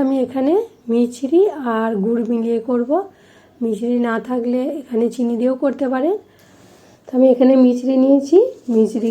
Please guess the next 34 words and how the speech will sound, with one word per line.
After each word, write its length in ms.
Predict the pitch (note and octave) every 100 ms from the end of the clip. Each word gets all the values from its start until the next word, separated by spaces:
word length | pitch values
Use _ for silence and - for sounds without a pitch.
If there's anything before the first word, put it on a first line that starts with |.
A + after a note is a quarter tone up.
| A#3
করলেই 260 | A#3 A3+ A#3+
বেশি 160 | A3 C4 A#3+
ভালো। 180 | A#3 D4 F#4 - _ _ _ _ _ _ _ _ _ _ C4+
মিছরি 400 | B3+ B3+ C4+ D4+ D4+
আর 80 | B3+ A3
গুড় 140 | A#3+ B3 C#4
কিন্তু 280 | C4 B3+ E4 A4
সমান 240 | B3+ A3+ A#3+
সমান 180 | A#3+ A#3+ B3 B3
করে 160 | A#3 A#3
নিয়েছি। 260 | A#3+ A#3 D#4 B3
এখানে 240 | - A#3 A#3+
মিছরি 280 | A3+ G#3+ A#3 B3
নিয়েছি 200 | B3 B3 A#3
আড়াইশো 260 | A3+ A#3 C4+
গ্রাম 180 | C#4+ G#4+ G#4
আর 60 | A#3+
আড়াইশো 280 | G#3 G#3+ G#3+ A3+
গ্রাম 180 | B3+ C4 A#3
গুড়। 160 | G3 F#3 _ _ _ _
এখানে 100 | C#4 C#4+ B3
আমলকি 400 | B3 A#3+ A#3+ C4+ C#4 C4+ A#3+
পাঁচশো 260 | A3+ C#4 B3+
গ্রাম 160 | C4+ B3+
ছিল, 120 | B3+ G#4 -
সেই 160 | A#3+ G#3
জন্য 180 | A3 A3+ B3 B3+ - _ - G3+
গুড় 240 | A#3+ C#4 C#4 A#3
আর 80 | A3
মিছরি 280 | A3+ A3 - B3
মিলিয়ে 200 | C4 F#4+ G#4
পাঁচশো 240 | A#3 - G3
গ্রাম 180 | G3+ F#3+ F#3+
নিয়েছি। 280 | F#3 -